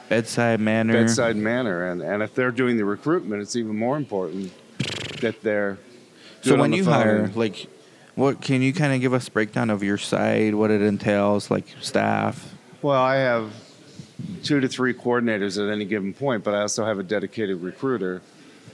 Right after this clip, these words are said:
Speaker 2: who's been doing this for
Speaker 1: Decades.
Speaker 2: twenty years.
Speaker 1: Decades, I know.
Speaker 2: And she's,
Speaker 1: <laughs>
Speaker 2: she's just one of those people on the phone. She's got such a great voice. It's, she get, she just told me how when she's done, she knows everything about these patients.
Speaker 1: At the next recruitment,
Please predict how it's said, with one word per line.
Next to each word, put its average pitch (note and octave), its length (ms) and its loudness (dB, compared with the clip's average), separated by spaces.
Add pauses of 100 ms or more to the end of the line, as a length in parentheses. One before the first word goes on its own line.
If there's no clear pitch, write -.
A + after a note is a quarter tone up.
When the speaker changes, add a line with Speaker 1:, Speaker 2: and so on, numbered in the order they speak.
(160)
Speaker 2:
who's C3 160 0
been A#2 220 0
doing C3 340 0
this G#2 200 -2
for G#2 580 -2 (420)
Speaker 1:
Decades. G#2 360 -2
Speaker 2:
twenty B2+ 280 2
years. A2+ 600 0 (140)
Speaker 1:
Decades, A#2 600 2
I A2 80 4
know. A2+ 400 2
Speaker 2:
And G#2 260 2
she's, - 420 0 (260)
Speaker 1:
<laughs> - 200 -20
Speaker 2:
she's - 300 -2
just D3+ 260 2
one C3+ 260 4
of D3 80 2
those C3 220 2
people C#3 340 0
on A#2 200 2
the G#2+ 80 0
phone. B2+ 580 0
She's A2 260 -4
got A#2 140 -2
such A#2 220 -6
a G#2+ 40 -8
great A#2 300 -2
voice. G#2 640 -2 (1040)
It's, - 320 -4
she - 240 -2
get, G#2+ 240 0
she C3+ 180 0
just C3 240 -2
told C#3+ 220 2
me C3+ 100 4
how A#2 220 2
when G#2+ 180 2
she's A2+ 240 0
done, A#2+ 300 0
she A#2 180 -2
knows G#2+ 240 -2
everything A2+ 540 -2
about F#2+ 240 -2
these G2+ 180 -4
patients. - 600 -4
Speaker 1:
At A#2 120 0
the B2+ 80 4
next B2+ 320 2
recruitment, D#3+ 640 2